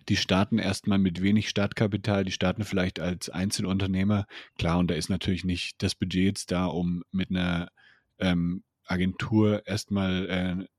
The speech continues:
mehrere tausend Euro jetzt für, für ein Logo auszugeben und dann nochmal ein paar tausend Euro für eine Website.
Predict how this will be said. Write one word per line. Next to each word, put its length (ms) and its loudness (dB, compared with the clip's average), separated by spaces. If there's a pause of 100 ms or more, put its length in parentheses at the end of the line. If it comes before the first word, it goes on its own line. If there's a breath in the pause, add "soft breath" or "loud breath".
mehrere 320 2
tausend 340 -2
Euro 220 0
jetzt 180 -2
für, 340 -2
für 180 -8
ein 120 -2
Logo 260 2
auszugeben 600 0
und 100 0
dann 100 -2
nochmal 280 -4
ein 80 -2
paar 180 -6
tausend 320 -6
Euro 220 -4
für 260 -6 (380 loud breath)
eine 120 -2
Website. 540 2